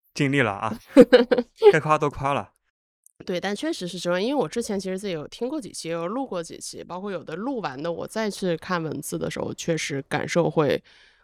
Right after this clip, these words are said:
Speaker 2: 不一样。
Speaker 1: 举个例子。
Speaker 2: 嗯，应该我最开始录的应该是小何，是吧？
Speaker 1: 小何酿造的
Speaker 2: 也，也可，
Speaker 1: 小何。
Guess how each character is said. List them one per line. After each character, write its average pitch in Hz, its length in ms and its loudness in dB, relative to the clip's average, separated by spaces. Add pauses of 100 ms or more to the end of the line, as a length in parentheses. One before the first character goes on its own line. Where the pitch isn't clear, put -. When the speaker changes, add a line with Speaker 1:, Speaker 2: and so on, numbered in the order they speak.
Speaker 2:
不 151 140 2
一 71 140 -4
样。 78 120 -6 (480)
Speaker 1:
举 110 140 -4
个 104 60 -2
例 113 160 -2
子。 98 140 -8 (800)
Speaker 2:
嗯， 170 560 2
应 285 120 -2
该 381 120 4
我 233 120 6
最 240 160 0
开 226 160 -2
始 196 140 -6
录 180 160 -2
的 180 100 -2
应 180 80 -2
该 190 140 -2
是 190 180 -2
小 160 300 -2
何， 160 560 -8 (300)
是 - 120 -12
吧？ 139 100 -10 (360)
Speaker 1:
小 110 160 -8
何 123 100 -2
酿 147 160 0
造 156 160 6
的 - 80 -2 (140)
Speaker 2:
也， 190 220 2
也 240 140 8
可， 285 200 8
Speaker 1:
小 123 160 4
何。 185 80 -12